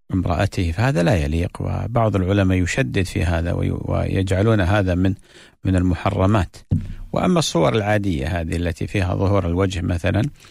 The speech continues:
يعني هذه لا، لا، لا نجزم فيها بالتحريم أو ب-، قد يقال يكره، أو قد يقال بأنه لا تكره، آه، كونها صور عادية، يعني ليس فيها ما يثير مثلًا.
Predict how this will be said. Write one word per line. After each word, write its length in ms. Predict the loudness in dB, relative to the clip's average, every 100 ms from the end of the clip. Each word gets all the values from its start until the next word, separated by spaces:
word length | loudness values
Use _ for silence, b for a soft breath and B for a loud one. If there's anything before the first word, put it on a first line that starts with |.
| B -4
يعني 220 | 0 2
هذه 440 | 2 2 2 0 0
لا، 420 | -2 -2 -4 -4
لا، 300 | -4 -4 -4
لا 380 | -6 -4 0 2
نجزم 360 | 2 0 0 -2
فيها 340 | 0 0 0
بالتحريم 1500 | 0 0 -2 -8 _ _ _ -10 -6 -4 -2 0 2 2 0
أو 240 | 0 0 0
ب-، 260 | -2 -2 -6 _ _ _ _ -10
قد 200 | -2 0
يقال 440 | 0 -2 -2 -2 -2
يكره، 720 | -2 -2 0 0 2 2 0 0
أو 340 | 2 2 -2 -4
قد 160 | -2 0
يقال 360 | -2 0 0 0
بأنه 480 | -2 -2 0 0
لا 140 | 2 2
تكره، 480 | 0 -4 0 -2 -2 B B B B -4
آه، 640 | 0 0 0 0 0 -2
كونها 400 | -2 0 2 0
صور 320 | 0 0 0
عادية، 580 | 2 2 2 0 -2 -8 -18 B B
يعني 260 | -10 -4 0
ليس 240 | 0 0
فيها 360 | -2 -2 -2 0
ما 160 | 0 0
يثير 420 | 0 -2 -2 0
مثلًا. 420 | 0 0 -2 -2